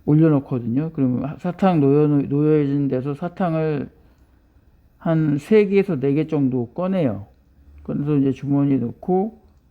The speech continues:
그 다음에 이제 침대에 누워서 투석을 하면서 사탕을 먹습니다. 예, 그리고, 예, 그리고 나서 또 이제 그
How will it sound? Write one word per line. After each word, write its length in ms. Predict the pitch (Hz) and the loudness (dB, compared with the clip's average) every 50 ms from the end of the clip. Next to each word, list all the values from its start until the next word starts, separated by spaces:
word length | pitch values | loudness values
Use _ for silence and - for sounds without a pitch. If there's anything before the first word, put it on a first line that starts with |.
| _ _ _ _ _ _ _ _ _ _ | _ _ _ _ _ _ _ _ _ _
그 120 | - 131 | -6 -2
다음에 300 | 131 127 127 127 131 123 | 0 0 2 2 2 0
이제 220 | 117 - 120 117 | 0 -2 -2 -4
침대에 480 | 113 - - 185 175 170 170 170 160 139 | -6 -6 -4 -4 -2 0 2 0 0 0
누워서 440 | 131 120 123 123 120 - 156 151 151 | 0 -2 -2 -2 -2 -2 -2 -4 -4
투석을 460 | - - 170 156 180 170 156 156 151 | -4 -6 -6 -4 -2 -2 0 0 0
하면서 540 | 165 160 165 156 147 139 143 175 175 170 170 | 0 0 0 -2 -2 -2 -2 -2 -2 -4 -4
사탕을 480 | - - - - - 165 151 160 160 147 | -6 -8 -10 -6 -6 -4 -4 -4 -4 -4
먹습니다. 600 | 127 - - - 156 143 127 117 117 107 98 - _ _ _ _ _ _ _ _ _ _ _ _ _ _ _ _ _ _ _ _ _ _ _ _ _ _ _ _ _ _ - - | -6 -6 -2 0 2 2 2 2 0 -6 -10 -12 _ _ _ _ _ _ _ _ _ _ _ _ _ _ _ _ _ _ _ _ _ _ _ _ _ _ _ _ _ _ -6 -2
예, 560 | - 127 127 123 120 117 113 110 107 104 104 110 - | 0 2 2 2 0 -2 -2 -4 -6 -6 -8 -8 -6
그리고, 600 | 139 135 151 143 139 160 160 156 160 160 151 - - - _ _ _ _ _ _ _ _ _ _ _ _ _ _ _ _ _ _ _ _ _ _ _ _ _ - - | -2 -2 0 0 2 2 2 4 2 2 0 -4 -10 -18 _ _ _ _ _ _ _ _ _ _ _ _ _ _ _ _ _ _ _ _ _ _ _ _ _ -6 -4
예, 300 | - 101 104 104 104 110 - | -2 -2 -2 -2 -4 -4 -2
그리고 280 | 143 135 147 143 143 | -2 0 0 0 0
나서 840 | 139 123 123 123 120 - 165 170 175 175 170 165 160 185 - - _ _ _ _ _ _ _ _ _ _ _ _ _ _ _ _ _ _ _ _ _ | 0 0 0 -2 0 2 4 4 4 4 4 2 0 -4 -8 -18 _ _ _ _ _ _ _ _ _ _ _ _ _ _ _ _ _ _ _ _ _
또 280 | - 190 190 190 190 180 | 2 4 6 6 6 4
이제 720 | 160 156 147 139 147 147 147 147 143 135 131 127 120 - - | 4 2 0 0 0 2 2 2 2 0 -2 -4 -6 -6 -6
그 640 | 131 127 123 120 120 117 120 120 123 - - - | -4 -4 -2 -2 -4 -4 -6 -6 -8 -10 -10 -12